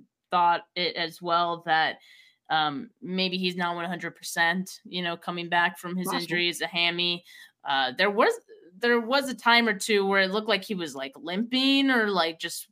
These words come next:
Speaker 1: not walking right. I don't know, but he stayed out there. So, um, I guess we'll see. Maybe after the bye, that'll give him some good rest and we see what he looks like after that. But yeah, no, that's totally fair for Drake Greenlaw.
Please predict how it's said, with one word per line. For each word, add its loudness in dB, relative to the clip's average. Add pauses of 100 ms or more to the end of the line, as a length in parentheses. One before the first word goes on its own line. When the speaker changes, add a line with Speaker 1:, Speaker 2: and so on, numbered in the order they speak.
(140)
Speaker 1:
not 2 (420)
walking 4
right. 6
I 6
don't 0
know, 0
but -2
he -4
stayed 2
out 4
there. -2
So, -4 (500)
um, -8 (500)
I -2
guess -2
we'll -6
see. 0 (120)
Maybe 4
after 2
the -8
bye, 6
that'll 2
give 0
him -4
some -8
good -2
rest 4
and -8
we -4
see -4
what 0
he -8
looks -6
like 0
after -2
that. 0
But -2 (280)
yeah, 6
no, 4
that's 2
totally -2
fair 0 (220)
for -2
Drake -2
Greenlaw. -2